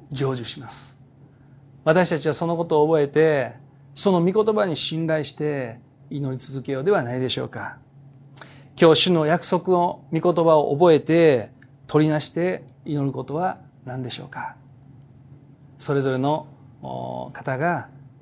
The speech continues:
考えて、そしてその祈りを主にお捧げいたしましょう。お祈りします。恵み深い天のお父様、皆をあがめます。あなたの御言葉は決して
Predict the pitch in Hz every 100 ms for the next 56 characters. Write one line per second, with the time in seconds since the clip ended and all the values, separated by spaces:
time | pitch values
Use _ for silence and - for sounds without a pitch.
0 | - - - 147 156 151 135 123 120 -
1 | - - 180 - - 135 147 180 208 226
2 | 233 - - - 143 131 117 - - 127
3 | - 131 165 - - - - - - -
4 | 120 - 123 - 120 - - - _ -
5 | - - - 143 139 127 143 113 - -
6 | - - - - - - - - - -
7 | - - - - - 156 170 170 127 -
8 | 143 170 - - - - 151 135 127 135
9 | - 127 151 - - - - - 147 143
10 | 135 131 131 127 135 135 - - - -
11 | _ - - - - 151 170 165 147 151
12 | 156 170 165 160 165 180 - - - -
13 | - - - 165 - - 185